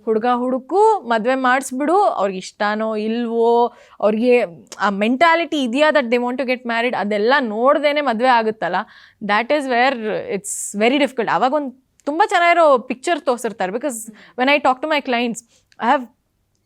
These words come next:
men are also who are, husbands who are cl-, my clients and wives also. So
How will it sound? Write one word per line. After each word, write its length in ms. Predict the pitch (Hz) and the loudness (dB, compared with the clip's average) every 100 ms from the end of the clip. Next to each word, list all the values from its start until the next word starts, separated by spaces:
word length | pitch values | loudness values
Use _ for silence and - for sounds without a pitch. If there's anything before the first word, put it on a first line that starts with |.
| - 220 | -8 -4
men 140 | 220 | -2
are 260 | 277 294 269 | 0 2 0
also 100 | 277 | 0
who 220 | 269 247 | 0 -2
are, 360 | 233 214 202 - | -4 -12 -12 -8
husbands 440 | 208 226 214 262 | -4 -2 -2 -4
who 160 | 262 247 | -2 -2
are 60 | 208 | -2
cl-, 380 | - 226 - | -10 -20 -8
my 200 | 214 233 | -4 -4
clients 360 | 247 254 285 269 | -4 -6 -4 -6
and 180 | 240 208 | -4 0
wives 240 | 214 247 | 0 2
also. 340 | 214 175 160 170 - - - - _ | -2 -4 -6 -10 -10 -20 -20 -20 _
So 60 | - | -6